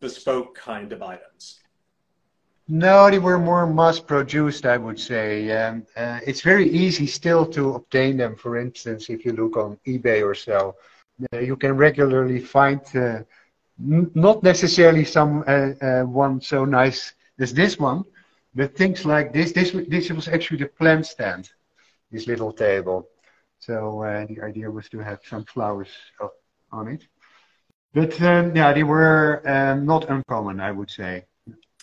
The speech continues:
Speaker 1: Okay, interesting.
Speaker 2: Yeah. Maybe another special object to, uh, point to is the green, uh, glazed, uh, ceramic here, which is, again, a Hungarian piece. It's, uh,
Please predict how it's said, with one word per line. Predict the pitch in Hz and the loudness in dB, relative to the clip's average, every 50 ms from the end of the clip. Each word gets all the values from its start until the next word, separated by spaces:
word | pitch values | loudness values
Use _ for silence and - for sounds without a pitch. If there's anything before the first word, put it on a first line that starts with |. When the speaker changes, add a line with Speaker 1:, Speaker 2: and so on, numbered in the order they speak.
| _ _ - _ _ _ _ _ _ _ _ _ _ _ _ _ _ _ _ _ _ _ | _ _ -20 _ _ _ _ _ _ _ _ _ _ _ _ _ _ _ _ _ _ _
Speaker 1:
Okay, | - 147 107 101 117 131 - - | -12 -10 -10 -8 -10 -10 -10 -10
interesting. | 165 185 - 269 277 - - - 101 92 - - _ _ _ _ _ _ _ _ _ _ _ _ _ - | -12 -10 -10 -12 -14 -14 -14 -16 -16 -16 -18 -20 _ _ _ _ _ _ _ _ _ _ _ _ _ -12
Speaker 2:
Yeah. | 127 113 110 - _ _ _ _ _ - | -12 -12 -12 -14 _ _ _ _ _ -2
Maybe | 147 180 196 185 175 170 | 0 0 2 2 2 2
another | 170 170 185 190 175 160 | 2 2 2 2 0 -2
special | - - - - 196 202 196 - 208 175 156 160 | -4 -4 0 2 2 2 2 0 0 0 0 0
object | 156 156 - - 156 156 151 - - - | 0 -2 -2 0 0 0 0 -2 -6 -10
to, | - 151 147 147 147 151 | -8 -8 -6 -6 -4 -6
uh, | 147 | -6
point | 147 - - 156 156 160 156 156 | -6 -6 -4 -2 -2 -2 -2 -4
to | - 143 139 | -6 -4 -2
is | 139 135 135 - | -2 -4 -4 -4
the | - 139 135 139 135 135 135 131 _ _ _ _ _ _ _ _ _ - | -4 -4 -4 -2 -4 -6 -6 -10 _ _ _ _ _ _ _ _ _ -14
green, | 120 127 135 156 170 175 180 170 160 156 151 147 - - | -8 -2 0 0 2 2 2 0 0 0 -2 -4 -6 -6
uh, | 131 135 135 131 131 127 127 117 117 - | -4 -4 -2 -2 -4 -4 -6 -8 -10 -10
glazed, | - 135 135 147 160 165 160 151 - - - 147 | -6 -2 0 2 2 0 0 -4 -8 -10 -8 -6
uh, | 139 135 127 127 123 | -4 -4 -4 -6 -6
ceramic | 127 - - 143 135 139 139 147 147 143 131 135 - | -8 -8 -6 -4 -2 -2 -2 -2 -2 -2 -4 -6 -8
here, | - 139 139 147 135 120 107 104 _ _ _ _ _ _ _ _ _ _ _ _ | -8 -4 -2 0 0 0 -2 -6 _ _ _ _ _ _ _ _ _ _ _ _
which | - 147 160 - 175 | -2 -2 0 4 4
is, | 170 160 165 | 4 4 2
again, | 160 151 139 170 175 165 | 0 2 4 4 4 4
a | 156 143 | 4 2
Hungarian | 135 147 147 143 123 151 170 185 190 190 170 151 147 - | 2 2 0 0 2 4 4 4 4 4 2 2 0 -2
piece. | - - 156 180 175 - | -2 0 0 0 0 0
It's, | 165 151 156 - - - | -2 -2 -2 -4 -2 0
uh, | 156 147 | 2 2